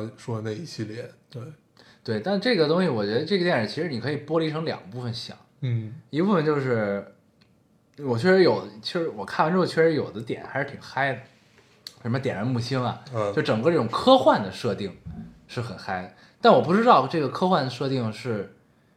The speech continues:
Speaker 2: 是剧组的功劳，是片方的功劳，还是刘慈欣的功劳，你明白我意思吗？因为这个整个科幻世界设计，因为它毕竟是根据《流浪地球》改编的，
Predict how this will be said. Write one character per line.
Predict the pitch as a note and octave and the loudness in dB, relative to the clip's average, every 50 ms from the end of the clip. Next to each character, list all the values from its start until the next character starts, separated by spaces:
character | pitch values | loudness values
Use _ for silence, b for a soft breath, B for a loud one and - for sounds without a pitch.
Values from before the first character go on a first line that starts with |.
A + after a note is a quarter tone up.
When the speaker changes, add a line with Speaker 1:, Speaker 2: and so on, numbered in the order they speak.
| _ _ _ | _ _ _
Speaker 2:
是 | - D#3 C#3 A#2 | -8 -6 -6 -6
剧 | A#2 - G3+ D#3 | -2 -2 -2 -2
组 | F2 G2+ G2+ - | -2 -6 -14 -14
的 | F#2+ | -18
功 | F#2+ - A#2+ A#2+ A#2+ | -10 -6 -4 -2 -2
劳， | G#2+ D#2+ A#1 - - - _ _ _ _ - | -2 -4 -4 -8 -16 -20 _ _ _ _ -16
是 | - C3 | -14 -14
片 | A#2+ - D#3+ E3+ E3 | -8 -4 -4 -4 -2
方 | E3+ F3+ E3+ | 0 -2 -2
的 | C#3 G#2+ | -2 -4
功 | - G#2 G2 | -8 -8 -8
劳， | F2+ | -8
还 | F2 - G2+ G2+ | -8 -10 -12 -12
是 | A2 | -10
刘 | G#2 G#2 G2+ | -6 -6 -6
慈 | A2+ A#2 C3 C3 | -6 -6 -8 -8
欣 | B2+ D#3+ D#3+ D#3 | -6 -4 -4 -4
的 | A#2 - | -6 -8
功 | - F2+ D#2+ - | -10 -14 -18 -18
劳， | - - _ _ _ _ _ _ _ _ _ _ _ _ - | -20 -20 _ _ _ _ _ _ _ _ _ _ _ _ -8
你 | G#2+ | -6
明 | G2+ G2+ G2+ | -6 -4 -2
白 | G#2+ G#2 | -2 -2
我 | G2 F2+ F2+ | -4 -4 -6
意 | F#2 F2 | -10 -14
思 | F2 - | -14 -16
吗？ | C#2+ - _ _ _ _ _ _ _ _ _ _ _ _ _ _ _ - | -20 -20 _ _ _ _ _ _ _ _ _ _ _ _ _ _ _ -2
因 | G#3 A#3 B3 | 2 2 4
为 | B3+ B3 | 4 4
这 | A3 C4+ G#3 | 4 4 6
个 | D#3+ D3 | 6 4
整 | C3+ - A#2 G2+ | 4 4 0 0
个 | A2 C#3+ E3+ | 2 2 2
科 | - - - G#3+ | 2 2 2 6
幻 | A#3 A3 F#3 | 6 6 6
世 | F3 - F#3+ F#3 | 6 4 4 6
界 | F#3 F3 D#3+ | 6 6 6
设 | - F#3+ F#3 | 4 4 2
计， | E3+ F3 | 2 2
因 | G3 | 0
为 | G#3+ | 2
它 | G#3+ A3+ A3+ | 4 2 2
毕 | A3+ - A3+ F#3+ | 2 2 2 6
竟 | G#3+ G3+ F3+ | 6 6 6
是 | - - B2+ | 4 2 4
根 | - G3+ G3 | 4 6 6
据 | F3 B2+ | 6 6
《流 | B2 C3+ | 6 6
浪 | E3 F3+ | 6 6
地 | F3 E3+ | 4 0
球》 | C#3 C#3+ C#3+ E3+ | 0 0 0 0
改 | - C3+ - - | 0 -2 -2 -2
编 | - A#2 B2+ C#3+ E3 E3 | 0 2 4 4 4 2
的， | C3 - - | -2 -4 -8